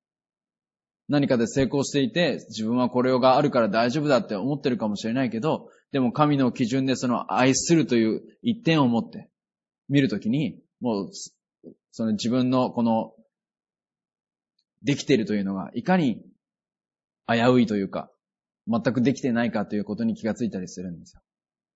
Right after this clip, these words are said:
で、社会的に見て、その自分が能力がないのかって言われると、その別に素晴らしく能力があるわけではないと思いますけど、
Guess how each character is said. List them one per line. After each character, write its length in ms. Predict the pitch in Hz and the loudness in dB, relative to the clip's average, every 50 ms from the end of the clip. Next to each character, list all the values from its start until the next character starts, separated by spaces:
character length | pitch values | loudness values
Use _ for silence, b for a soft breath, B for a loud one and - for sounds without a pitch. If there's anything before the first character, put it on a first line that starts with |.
| _ _ _ _ _ _ _ _ _ _ _ _ _ _ _ _ _ _ _ _ _ _ _ _ _ _ _ _ _ _ _ _ _ _ - | _ _ _ _ _ _ _ _ _ _ _ _ _ _ _ _ _ _ _ _ _ _ _ _ _ _ _ _ _ _ _ _ _ _ -12
で、 80 | 123 | -6
社 140 | - 147 135 | -4 -2 0
会 160 | - 185 190 | 2 2 4
的 200 | 170 202 175 196 | 4 4 4 4
に 100 | 190 196 | 4 4
見 100 | 196 196 | 4 4
て、 260 | 190 180 151 135 123 107 | 4 4 4 4 2 0
そ 140 | - 135 | 0 0
の 60 | 131 123 | 0 0
自 180 | 110 98 120 | 0 0 -2
分 160 | 113 143 143 | -2 -2 0
が 80 | 139 139 | 0 0
能 160 | 143 160 165 | 0 2 2
力 200 | 151 139 107 117 | 4 2 2 2
が 280 | 110 107 101 90 b b b b b | 0 0 0 -2 b b b b b
な 140 | - 127 143 | 0 2 2
い 80 | 160 156 | 2 2
の 100 | 135 113 | 2 0
か 100 | 117 110 | 0 -2
っ 20 | |
て 120 | 95 - 104 | 0 0 0
言 80 | 104 | 0
わ 60 | 110 | 2
れ 80 | 113 113 | 2 0
る 100 | 110 107 | 0 0
と、 300 | 113 107 104 98 - - - _ _ _ | -2 -2 -2 -2 -4 -8 -14 _ _ _
そ 140 | - 107 | -8 -6
の 320 | 104 107 104 101 98 - - | -4 -4 -2 -4 -4 -6 -6
別 240 | 107 95 107 - 120 | -6 -6 -6 -4 -2
に 300 | 123 123 120 - - - _ _ _ _ _ _ _ _ _ _ _ _ _ | 0 0 0 -2 -4 -10 _ _ _ _ _ _ _ _ _ _ _ _ _
素 220 | _ - - - 120 | _ -12 -8 0 2
晴 120 | 143 147 | 4 4
ら 80 | 151 143 | 4 4
し 320 | - 156 151 139 131 123 | 2 2 2 2 2 0
く 120 | - 123 120 | 0 0 0
能 180 | 117 131 131 123 | 2 4 4 4
力 200 | 117 101 - 107 | 4 2 0 0
が 80 | 98 | 0
あ 60 | 104 117 | 2 2
る 80 | 117 | 2
わ 80 | 110 101 | 2 0
け 100 | 113 101 | 0 -2
で 60 | 101 | -2
は 80 | 95 95 | -2 0
な 120 | 107 123 | 0 0
い 60 | 127 | 0
と 80 | 101 104 | 0 -2
思 140 | 95 98 98 | -2 -2 -2
い 40 | |
ま 120 | 98 98 95 | -2 -2 -4
す 80 | - | -6
け 80 | - 92 | -10 -10
ど、 180 | 82 82 76 | -10 -12 -14